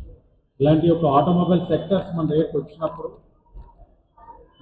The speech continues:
ఎస్టాబ్లిష్‌మెంట్స్ పెరుగుతున్నప్పుడు, ప్రజల యొక్క కొనుగోలు శక్తి కూడా పెరుగుతున్నప్పుడు మీకు చాలా విజిబుల్‌గా కనబడుతుంది. ఇప్పుడు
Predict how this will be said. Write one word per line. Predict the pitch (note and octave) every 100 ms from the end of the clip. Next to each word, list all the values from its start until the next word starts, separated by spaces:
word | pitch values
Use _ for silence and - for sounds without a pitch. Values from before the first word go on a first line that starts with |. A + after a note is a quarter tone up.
| C#3+
ఎస్టాబ్లిష్‌మెంట్స్ | - G3 F3+ F3+ F3+ F#3 - D#3+
పెరుగుతున్నప్పుడు, | E3 F3+ F3+ F3 F3 E3+ D#3 D#3 - - _ _ _ _ _ _ _ _ -
ప్రజల | D3 D3+ F#3
యొక్క | F#3+ F#3+
కొనుగోలు | - D#3+ D#3+ F3+ E3 -
శక్తి | - F3
కూడా | F3 E3+
పెరుగుతున్నప్పుడు | E3+ D#3+ E3 D#3+ D#3+ D3+ D3+ D#3 C#3 C#3 - - _ - _ _ _ _ -
మీకు | E3 F3+ E3+
చాలా | E3
విజిబుల్‌గా | D#3 D3+ D#3+ F#3 F#3 F3
కనబడుతుంది. | D3+ C3+ B2+ - A#2 - - - - - _ _ _ _ _ - - - - _ _ -
ఇప్పుడు | - C3